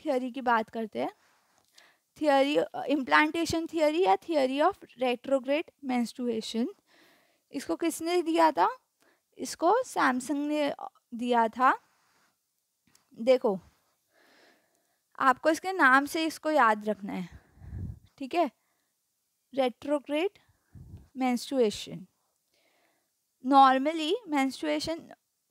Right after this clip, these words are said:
अ, menstruation में मेंसेस सर्वाइकल कैनाल के through, वजाइना के through बाहर फ्लो होता है, राइट? तो ये, ये थियरी में क्या बोला है? रेट्रोग्रेड मेंस्ट्रुएशन बोला है। ये थियरी में बोला है कि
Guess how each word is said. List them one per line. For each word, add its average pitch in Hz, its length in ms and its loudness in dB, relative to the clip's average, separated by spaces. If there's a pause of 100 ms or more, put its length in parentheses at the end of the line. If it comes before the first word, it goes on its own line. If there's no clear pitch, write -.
अ, 226 280 4
menstruation 254 720 -2
में 269 260 0
मेंसेस 302 520 -2
सर्वाइकल 254 600 4
कैनाल 254 460 2
के 269 180 -4
through, 247 360 -4
वजाइना 247 520 2
के 285 180 -4
through 277 320 -2 (1200)
बाहर 277 400 6
फ्लो 311 200 0
होता 214 220 2
है, 202 100 -4
राइट? 262 340 0 (500)
तो 302 80 -6
ये, 302 320 2
ये 311 160 -2
थियरी 330 360 2
में 339 140 -6
क्या 349 180 2
बोला 302 220 2
है? 330 120 2 (360)
रेट्रोग्रेड 320 760 0
मेंस्ट्रुएशन 269 800 -2
बोला 185 220 0
है। 175 180 -10 (1080)
ये 254 100 -6
थियरी 285 340 2
में 320 140 0
बोला 277 240 4
है 294 160 4
कि 403 240 0